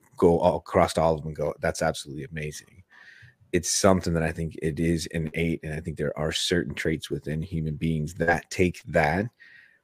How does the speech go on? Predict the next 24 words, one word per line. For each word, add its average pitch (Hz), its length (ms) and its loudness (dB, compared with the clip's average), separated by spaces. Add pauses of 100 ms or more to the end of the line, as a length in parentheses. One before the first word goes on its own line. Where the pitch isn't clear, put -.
creative 87 500 6
aspect 80 680 0
and 82 180 -4
can 80 140 -6
see 87 300 0
things 78 560 -4
and 78 100 -10
see - 240 -2
how 82 160 2
they 76 180 2
are 73 100 0
going 78 440 -2
to - 120 -14
grow. 85 440 -10 (600)
And 90 120 0
that's 87 160 2
just, - 400 2
you 95 100 4
know, 90 180 6
again, 90 280 4
that's 82 180 0
a, 80 320 2 (120)
a, 82 200 0 (120)
a, 82 180 -2